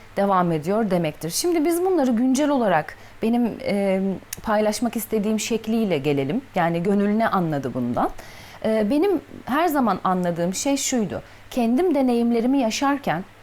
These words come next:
bu şeriat kapısı denen noktada şeriat kısasa kısas zihniyetidir, değil mi? Yani birisi bana bir şey yaptığı zaman ben hemen hiç ani bir refleksle ona bunun karşılığını veriyorum.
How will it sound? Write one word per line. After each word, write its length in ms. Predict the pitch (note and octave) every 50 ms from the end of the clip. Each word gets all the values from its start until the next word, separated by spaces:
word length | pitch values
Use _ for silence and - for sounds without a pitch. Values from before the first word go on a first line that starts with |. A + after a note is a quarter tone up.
| - - - - - - - - - - - -
bu 240 | G3+ A#3 A#3+ -
şeriat 500 | - - - G3+ G3 G3 A#3+ D4 E4 -
kapısı 380 | - - C#4 - - - A3+ F#3+
denen 340 | F#3 F3+ F3 E3 D3+ D3+ D3+
noktada 500 | D#3 D#3 - - E3 C#3+ C3+ C3 D#3 F#3+ - - - - -
şeriat 580 | - - - B3 A3+ G#3 A3 A#3+ B3+ D4+ - -
kısasa 400 | - B3+ - - C4+ B3+ - F4
kısas 400 | - E4 D#4 - F4 E4 D#4+ -
zihniyetidir, 760 | - - G3+ F#3 F#3 E3 D#3+ D#3 D#3 - D#3+ C#3+ E3 F3 G3
değil 180 | D4 F#4+ F#4+
mi? 180 | D#4 A3 F3+ E3+ - - - - - - -
Yani 260 | - B3 A#3+ A#3+ A#3
birisi 300 | A3+ C4+ C4+ C4+ - D#4
bana 200 | C4+ C#4 B3+ B3
bir 40 | A#3+
şey 200 | A#3+ - - D4+
yaptığı 360 | C#4+ C4 A#3+ A#3 A#3+ - C4
zaman 300 | B3 G3+ A#3 A3+ B3 C#4+ - - - - - -
ben 140 | - C4+ C#4+
hemen 360 | D4 E4 F4 D#4+ C#4+ C4 B3+ B3 - - - - -
hiç 240 | - F4+ - - - - - - - - - -
ani 380 | C4 D4 D4+ D#4+ D4+ C#4+ A3
bir 140 | G3+ G3 F#3 - - - -
refleksle 600 | G3+ B3 C4 - - D4 C4 B3+ - - - F4+ - - - - - -
ona 240 | - D4+ D#4+ E4 C4
bunun 160 | C4 C4+ D4+
karşılığını 760 | D#4 - C#4 B3+ B3 B3 - - B3 A#3+ B3 A#3+ A#3 A3+ G3 F3
veriyorum. 400 | D#3+ D3+ D3+ D3 D3 D3 D3